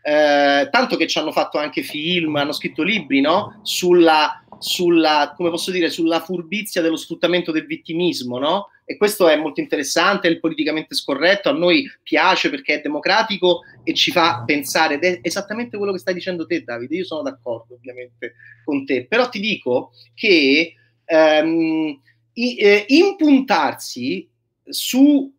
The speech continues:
qualcosa di sgradevole che può accadere in relazione al Me Too, eh beh, io lo trovo,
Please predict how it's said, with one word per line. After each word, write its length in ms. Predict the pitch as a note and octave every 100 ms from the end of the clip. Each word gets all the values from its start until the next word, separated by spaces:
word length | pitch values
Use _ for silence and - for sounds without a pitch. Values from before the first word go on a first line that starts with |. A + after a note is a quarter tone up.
| -
qualcosa 540 | F#3+ F3+ - C4+ A#3
di 140 | G3
sgradevole 960 | G#3+ E3+ F#3+ G3 A#3 C#3+ A#2 A2+ A2+ A2+ _
che 180 | - -
può 180 | A#3
accadere 960 | A#3 - G#3 F3+ A#3+ E3+ B2 A#2 B2 _
in 120 | - C#3+
relazione 400 | E3 E3 A#3 F3+
al 80 | G#3+
Me 100 | C4+
Too, 260 | C#4 C#4+ - -
eh 160 | F#3
beh, 320 | F3 G3+ F#3 -
io 160 | G3+ E3+
lo 80 |
trovo, 560 | E3+ E3+ E3+ E3+ E3 E3